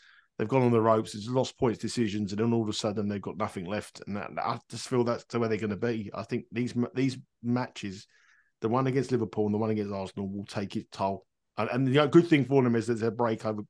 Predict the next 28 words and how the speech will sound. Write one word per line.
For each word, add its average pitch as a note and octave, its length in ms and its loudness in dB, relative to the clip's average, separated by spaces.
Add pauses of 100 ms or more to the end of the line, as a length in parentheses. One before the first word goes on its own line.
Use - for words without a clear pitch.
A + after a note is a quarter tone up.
(120)
in A2 160 -6
the G2+ 80 -6
New G#2+ 180 0
Year, G#2 240 2
so - 120 -10
they G2 40 -8
can A2 100 -12
have G2+ 120 -4
a G#2 40 -4
little G2+ 180 -2
bit G2 120 -4
of G2 100 -6
a G#2+ 60 0
recharge. G2+ 680 -4
But G#2+ 200 -4 (680)
they A2+ 140 -10
don't, - 260 -2
they B2 80 -6
haven't B2 220 -2
got G2 200 -6
the, - 120 -8
they G#2+ 80 -8
haven't B2+ 160 -4
got G2 120 -10
the F2 80 -10
squad, G2+ 300 -4
have G2+ 120 -6
they? G2 200 -8